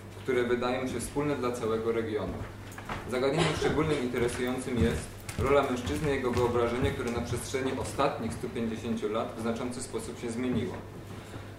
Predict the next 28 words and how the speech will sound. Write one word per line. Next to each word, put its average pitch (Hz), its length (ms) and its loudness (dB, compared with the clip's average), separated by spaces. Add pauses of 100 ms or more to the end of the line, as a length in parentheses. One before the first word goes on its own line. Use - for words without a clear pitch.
(140)
Początkiem 165 440 0
wizerunku 135 480 2
mężczyzny, 127 540 0
męża 127 400 2
górnika 113 640 0 (180)
jest 123 180 -2
z - 40 -4
pewnością 131 420 -2
epoka 123 460 0
industrializacji 117 800 0
Śląska, - 500 -4 (280)
która 123 200 0
została 120 340 0
zapoczątkowana 113 720 0
w 120 60 -2
drugiej 117 240 -2
połowie 113 360 4
dziewiętnastego 110 640 -4
wieku. 98 280 -4 (420)
To 127 80 0
właśnie 143 280 4 (100)
wtedy 117 360 0 (340)
na 113 120 -2
Śląsku 139 380 -2
zainicjowano 123 680 0
zmiany 123 300 -2
gospodarczo-społeczne, 113 1300 0 (240)
których 117 220 0